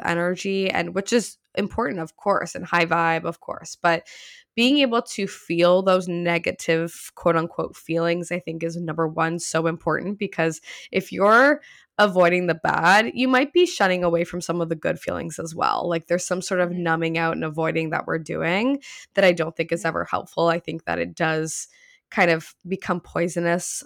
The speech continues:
Speaker 1: o-, over time. Um, maybe not one instance of, oh, you see a cool looking girl and her outfit's incredible and you're just, like, a little bit jealous of her appearance, but then she's a stranger on the road and it's, it's a, it's a quick second. But I think
Speaker 2: Mm-hmm.
Speaker 1: enough of those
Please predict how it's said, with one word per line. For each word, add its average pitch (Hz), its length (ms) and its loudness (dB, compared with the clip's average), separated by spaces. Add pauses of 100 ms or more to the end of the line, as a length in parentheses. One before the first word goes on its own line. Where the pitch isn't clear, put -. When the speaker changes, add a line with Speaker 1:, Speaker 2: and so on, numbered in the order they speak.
Speaker 1:
o-, 175 200 0 (180)
over 175 600 0 (140)
time. 185 580 0 (480)
Um, 170 280 0
maybe 202 360 0
not 208 320 4
one 190 220 0
instance 190 500 -4
of, 175 120 -2
oh, 175 220 2
you 175 140 0
see 170 400 0 (380)
a 196 80 -2
cool 180 600 0
looking 185 380 0
girl 170 400 4
and 170 120 0
her 170 160 -6
outfit's 180 320 0
incredible 170 500 -2
and 170 100 -2
you're 165 120 -4
just, 170 300 -10
like, 170 300 -8
a 185 60 -2
little 190 200 2
bit 180 180 2
jealous 165 320 4
of 170 120 0
her 165 100 0
appearance, 165 440 -6
but 165 140 -10
then 170 200 -2
she's 165 220 -8
a 170 60 -4
stranger 170 340 -2
on 165 100 -2
the 160 100 -4
road 165 300 -2
and 165 120 -2
it's, 156 180 -12 (240)
it's - 140 -4
a, 175 160 0 (200)
it's - 120 -10
a 196 60 -8
quick - 340 -2
second. 247 580 -2 (680)
But 208 100 4
I 214 80 4
think 254 280 0
Speaker 2:
Mm-hmm. 240 60 4
Speaker 1:
enough 190 280 0
of 190 160 2
those 175 340 0